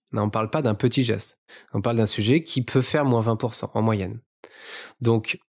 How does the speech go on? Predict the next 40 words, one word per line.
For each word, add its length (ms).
euh, 360
la 160
premi-, 360
le, 200
le 320
premier 300
des 200
éléments, 380
ça 180
va 100
être, 200
euh, 180
bah, 80
d'essayer 240
de 60
comprendre 440
comment 220
est-ce 100
qu'on 120
consomme. 420
On 80
a 100
quand 120
même 100
des 160
outils 260
pour 160
nous 180
aider 180
maintenant. 300
Si 180
par 140
exemple, 180
bah, 160
toi, 160
t'as 80
peut-être 220
Linky 260
chez 140
toi. 320